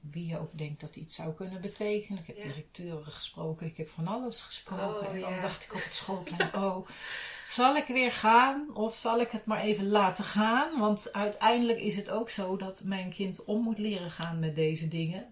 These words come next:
Speaker 1: Wanneer ga ik wel op de bres? En wanneer laat ik het gaan? Dat eeuwige dilemma.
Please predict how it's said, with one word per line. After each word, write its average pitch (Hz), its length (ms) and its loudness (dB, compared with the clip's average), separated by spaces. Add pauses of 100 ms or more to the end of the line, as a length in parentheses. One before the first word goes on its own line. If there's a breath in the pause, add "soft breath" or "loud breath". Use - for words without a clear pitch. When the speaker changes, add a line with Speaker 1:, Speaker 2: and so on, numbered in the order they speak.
(160)
Speaker 1:
Wanneer 247 460 4
ga 226 240 0
ik 208 100 -2
wel 185 320 -2
op 185 200 -8
de 170 100 -8
bres? 165 520 -4 (380 soft breath)
En 196 220 0
wanneer 190 360 0
laat 175 300 -2
ik 165 100 -8
het 160 140 -8
gaan? 156 440 -6
Dat 170 280 -10
eeuwige 208 520 -4
dilemma. 151 560 -2